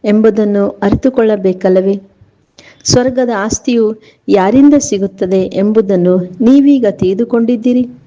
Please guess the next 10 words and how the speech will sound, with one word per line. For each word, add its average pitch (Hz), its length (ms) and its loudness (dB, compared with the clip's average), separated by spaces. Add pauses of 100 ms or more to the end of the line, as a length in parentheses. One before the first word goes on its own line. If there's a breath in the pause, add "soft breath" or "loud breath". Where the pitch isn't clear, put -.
(460 loud breath)
ಮಕ್ಕಳನ್ನು 311 580 2
ಸ್ವರ್ಗವಾಸಿಗಳನ್ನಾಗಿ 208 1160 -2
ಮಾಡುತ್ತಾರೆಯೇ 180 760 2
ಹೊರತು 190 680 -4 (360 loud breath)
ತಂದೆಯು 262 460 2
ಸ್ವರ್ಗವಾಸಿಯಲ್ಲ. 190 880 0 (880 loud breath)
ತಾವು 294 260 0
ಮಾತ್ರ 302 440 0
ನರಕದಲ್ಲಿಯೇ 226 680 0
ಇರುತ್ತೀರಿ. 185 520 0